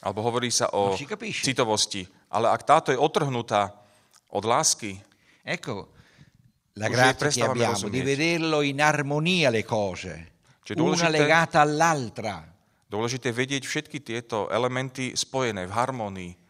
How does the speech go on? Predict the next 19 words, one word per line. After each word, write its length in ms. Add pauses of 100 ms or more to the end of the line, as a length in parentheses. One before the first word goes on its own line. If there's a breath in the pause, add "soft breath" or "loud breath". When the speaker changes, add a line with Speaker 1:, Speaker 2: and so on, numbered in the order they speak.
(160)
Speaker 2:
Perché 220
Speaker 1:
jedno 140
Speaker 2:
noi 180 (320)
Speaker 1:
spojené 480
s 80
druhým. 460
Speaker 2:
non 160
siamo 340
fatto 320
a 60
pezzettini. 960 (240)
Speaker 1:
Lebo 160
my 80
nie 160
sme 80
urobení 500
ako 220
z 80
takých 180